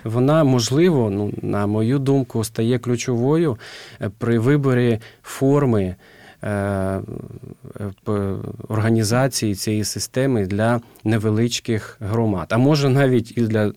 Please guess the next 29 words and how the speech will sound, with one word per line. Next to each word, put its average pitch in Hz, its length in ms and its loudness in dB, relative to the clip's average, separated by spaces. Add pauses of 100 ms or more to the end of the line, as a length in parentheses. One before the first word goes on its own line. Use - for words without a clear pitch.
(120)
дещо 107 580 -2 (320)
більших 127 520 -2
громад, 117 400 0
таких 110 380 -4
як, 101 220 -4
е, 98 180 -4
малі 110 300 2
міста. 104 480 -2 (760)
Чому 131 380 2
я 117 120 2
про 107 140 -4
це 113 140 -4
говорю? 98 400 -4
Тому 120 240 -2
що, 127 400 0 (460)
е, 107 340 -2
якщо 113 300 -2
слідувати 110 800 0
розрахункам, 139 760 -2
які 120 200 -2
в 110 60 -4
світі, 117 340 -2 (540)
е, 104 80 -4
визнані, 98 720 0
то, 117 340 0
ну, 120 120 0
мінімальний, 139 800 2 (500)
е, 101 220 -4
розмір 110 500 0